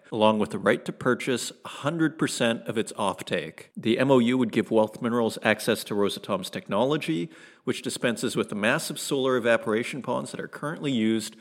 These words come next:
to extract lithium from the brine in high-altitude salars. Rosatom's sorption technology, by contrast, employs a reusable catalyst material that attracts the lithium salt without using any type of heat in the process.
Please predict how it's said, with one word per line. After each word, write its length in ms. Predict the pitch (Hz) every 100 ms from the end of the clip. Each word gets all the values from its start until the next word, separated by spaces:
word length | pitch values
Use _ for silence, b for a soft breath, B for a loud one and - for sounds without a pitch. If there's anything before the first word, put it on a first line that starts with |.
| B B -
to 80 |
extract 420 | 107 - 113 107 123
lithium 400 | 117 - 120 107
from 180 | 113
the 60 | 104
brine 500 | 92 117 113 120 120
in 200 | - 101
high-altitude 920 | 92 113 110 131 123 107 - - 113
salars. 760 | - - 95 104 104 104 104 - B B -
Rosatom's 840 | 113 151 165 - 131 117 107 - -
sorption 540 | - - 190 - 165
technology, 560 | 117 104 101 90 98 107
by 160 | 95 92
contrast, 560 | - 104 131 131 -
employs 360 | 127 - 110 98
a 60 |
reusable 640 | 98 127 180 156 - 127 -
catalyst 560 | 135 127 151 151 -
material 400 | 139 - 156 165
that 180 | 139 107 160
attracts 560 | - - 135 147 -
the 120 | -
lithium 360 | 120 113 143 117
salt 380 | - 113 110 -
without 340 | 123 - 127
using 320 | 127 120 113 107
any 200 | 117 131
type 220 | 139 123
of 120 | 113
heat 320 | - 123 110
in 140 | - 101
the 60 |
process. 920 | 92 113 110 113 - 82 73 - -